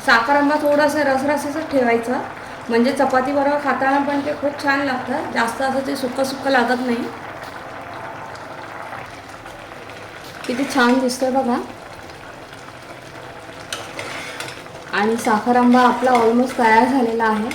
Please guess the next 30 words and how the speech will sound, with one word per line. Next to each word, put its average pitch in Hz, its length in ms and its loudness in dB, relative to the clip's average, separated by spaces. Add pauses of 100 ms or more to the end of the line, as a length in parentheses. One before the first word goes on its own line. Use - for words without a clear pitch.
(320)
छान 254 260 6
त्याला 277 180 4
असं 269 200 2
ग्ले 247 340 2
झालेला 277 360 4
आहे 247 160 4
बघा, 233 180 4
मस्त 226 320 0
अशी 247 300 4 (540)
चकाकी 254 420 4
आलेली 240 380 6
आहे 226 260 4 (240)
साखर 220 280 2
आंब्याला. 214 380 2 (2250)
आता 214 160 2
मी 277 120 6
अजून 269 240 4
ह्याला 285 200 4
दोन 269 260 4
ते 302 80 0
तीन 294 300 0
मिनटंच 294 360 -2
परतून 262 420 0
घेणार 240 300 2
आहे, 233 200 2 (680)
मग 226 120 4
मी 247 100 8
गॅस 240 360 4
बंद 240 240 2
करते 240 400 2